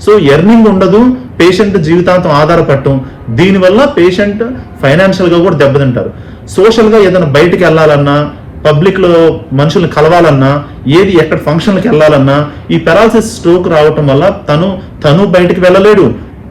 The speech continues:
తను డిపెండ్ అవుతారు. కాబట్టి ఇద్దరు మనుషులు తన బాత్రూమ్కి తీసుకెళ్ళాలి గా-, అన్నా, ఫీడింగ్ ఇవ్వాలన్నా, మోషన్ తీసుకెళ్లాలన్నా నలుగురు మనుషులు ఉండాలి.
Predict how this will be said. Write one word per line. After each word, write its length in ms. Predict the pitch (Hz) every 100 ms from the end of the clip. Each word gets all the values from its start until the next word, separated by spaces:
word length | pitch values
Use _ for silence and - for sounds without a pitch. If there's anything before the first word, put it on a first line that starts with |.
| -
తను 220 | 160 139
డిపెండ్ 320 | 160 220 208
అవుతారు. 300 | 185 185 180
కాబట్టి 420 | 165 151 151 147
ఇద్దరు 320 | 214 165 160 156
మనుషులు 280 | 165 196
తన 140 | 170 151
బాత్రూమ్కి 560 | 131 139 147 160 151
తీసుకెళ్ళాలి 540 | 147 147 - 143 139 135
గా-, 340 | 131 127 123
అన్నా, 360 | 127 139 147 151 - - -
ఫీడింగ్ 300 | 170 180 170
ఇవ్వాలన్నా, 640 | 147 151 147 143 147 151 - -
మోషన్ 360 | 143 180 196 175
తీసుకెళ్లాలన్నా 800 | 151 - 151 143 143 143 156 160 - -
నలుగురు 280 | 156 180 151
మనుషులు 320 | 165 175 202
ఉండాలి. 300 | 151 120